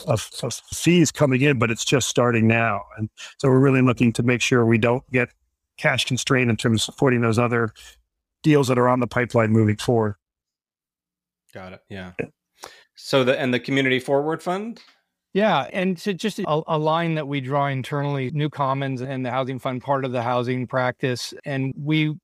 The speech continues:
Speaker 3: Garth will argue till he's blue in the face that the returns on both those funds are market rate, risk adjusted returns.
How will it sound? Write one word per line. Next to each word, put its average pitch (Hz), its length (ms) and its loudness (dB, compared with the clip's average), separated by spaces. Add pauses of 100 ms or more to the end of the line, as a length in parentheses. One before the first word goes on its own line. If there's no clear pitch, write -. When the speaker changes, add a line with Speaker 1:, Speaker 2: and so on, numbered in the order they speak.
Speaker 3:
Garth 135 320 -2
will 139 180 -2
argue 131 340 0
till 131 180 -6
he's 123 100 -2
blue 131 200 -6
in 127 100 -4
the 123 40 -8
face 127 360 -4
that 131 200 -8
the 139 100 -6
returns 131 440 -4
on 120 140 0
both 120 220 0
those 120 200 -4
funds 120 460 -2
are 110 520 -2
market 120 400 -4
rate, 120 280 -4
risk 120 240 -6
adjusted 117 380 -2
returns. 107 520 -6